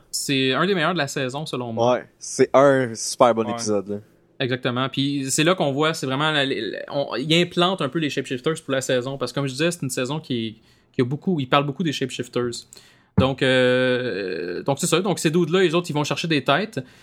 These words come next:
Speaker 1: Puis euh, la gang de Fringe Division, dans le fond, eux autres, ce qu'ils font, c'est qu'ils essaient de trouver un lien, parce qu'il y a plusieurs laboratoires qui se font, euh, qui se font dévaliser comme ça. Puis ils essaient de trouver un lien, puis ils font, ils font le lien que c'est, ils cherchent une tête en particulier.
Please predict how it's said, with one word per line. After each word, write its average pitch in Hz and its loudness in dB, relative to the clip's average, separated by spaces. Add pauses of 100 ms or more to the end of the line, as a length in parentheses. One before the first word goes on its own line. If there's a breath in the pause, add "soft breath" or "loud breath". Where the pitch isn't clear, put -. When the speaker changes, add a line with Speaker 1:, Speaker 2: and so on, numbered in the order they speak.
(120 soft breath)
Speaker 1:
Puis 180 2
euh, 139 4 (100)
la 139 4
gang 170 0
de 131 -2
Fringe 160 -2
Division, 143 0
dans 139 -2
le 135 0
fond, 175 -2
eux 147 -4
autres, 165 -4
ce - -10
qu'ils - -10
font, 170 -2
c'est 151 -6
qu'ils 131 -2 (380)
essaient 165 -2
de 165 -2
trouver 156 -2
un 160 0
lien, 147 -2
parce 131 -8
qu'il 135 -2
y 127 0
a - -18
plusieurs 156 0
laboratoires 135 -2 (400 soft breath)
qui 127 -4
se - -6
font, 131 -2
euh, 113 -4
qui 117 -12
se - -10
font 131 -4
dévaliser 120 -2
comme 120 -8
ça. 196 -4 (140 soft breath)
Puis - -20 (140 soft breath)
ils - -2
essaient 180 2
de 202 2
trouver 165 0
un 165 2
lien, 156 -2
puis 147 -4
ils 135 -2
font, - -8
ils 139 -2
font 190 2
le 170 4
lien 151 0
que 165 0
c'est, - -4
ils - -4
cherchent 180 0
une 143 -2
tête 160 2
en 143 -4
particulier. 120 -8